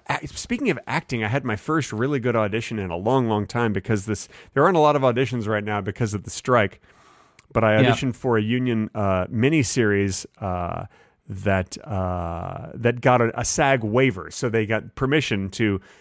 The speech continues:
Speaker 1: to audition and, and shoot this thing, which, like, if I book it, it would shoot in, in, uh, Sweden and Chile.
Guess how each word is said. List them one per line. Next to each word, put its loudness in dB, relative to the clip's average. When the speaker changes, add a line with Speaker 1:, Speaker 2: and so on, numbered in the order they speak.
Speaker 1:
to 2
audition 0
and, -6
and -4
shoot -6
this -6
thing, 2
which, -6
like, -4
if -2
I 0
book -4
it, -2
it -6
would -12
shoot -8
in, -10
in, -12
uh, -8
Sweden -4
and -8
Chile. -6